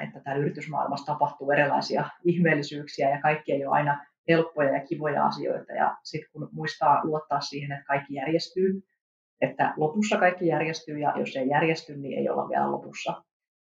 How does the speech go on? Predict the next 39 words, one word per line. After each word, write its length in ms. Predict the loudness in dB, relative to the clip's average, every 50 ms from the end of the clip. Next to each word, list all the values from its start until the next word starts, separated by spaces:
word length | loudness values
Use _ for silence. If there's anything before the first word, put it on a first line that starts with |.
| 0 4
Ja 260 | 6 6 6 6 2
sitten 320 | 0 -4 -4 -4 -4 -2
tietyllä 300 | 0 2 2 2 0 0
tavalla 200 | 0 2 2 0
se 140 | 0 -2 -4 0
periksi 380 | 0 0 0 0 -4 -6 -6
antamattomuus. 720 | -6 -6 -6 -6 -6 -6 -6 -8 -8 -8 -6 -6 -6 -6 -6 -8 -10 -14 _ _ _ _
Sitä 180 | 4 8 10 10
mä 60 | 10
oon 160 | 10 6 4
ehkä 180 | 0 -2 -2 0
joutunut 380 | 2 2 0 0 -6 -4 -2 0
vähän 240 | 0 0 0 -2
muokkaamaan 680 | -2 -2 -2 -2 -4 -4 -4 -2 0 0 0 -2 -2 -6
niin, 200 | -6 -8 -8 -10
että, 320 | -12 -6 -2 -2 -2 -2 -4 -14 _ _ _ _ _ _ _ -4
että 180 | 0 4 4
joskus 280 | 4 4 2 -2 -8 -6
kannattaa 540 | -2 -2 0 0 -2 -4 -2 0 2 2 2
vähän 280 | 2 0 -2 -4 -6
niin 180 | -6 -8 -8 -8
kuin, 360 | -4 -2 -2 -2 -2 -4 _ _ _ _ _ _ _ _ _ _ _ _ _ _ _ _ -20 -6 2
ei 160 | 6 8 8 8
antaa 300 | 8 6 4 2 2 4
periksi, 440 | 4 6 6 6 6 4 2 -2 -2
mutta 240 | -2 -4 -6 -4 2
tietyllä 360 | 4 4 4 4 2 -2 0
tavalla 360 | 0 2 2 2 0 -2 -4
niin 240 | -6 -8 -10 -10 -8
kuin 140 | -6 -4 0
tote-, 340 | 0 0 0 0 -2 -4 -2
todeta, 400 | 2 2 4 4 2 2 0 -4
että 100 | -2 -2 0
tää 100 | 2 2
ei 120 | 2 0
ole 80 | -2 -4
nyt 140 | -6 -8
mun 200 | -10 -10 -10 -6
taistelu, 520 | -6 -6 -6 -6 -8 -6 -4 -2 -2 -4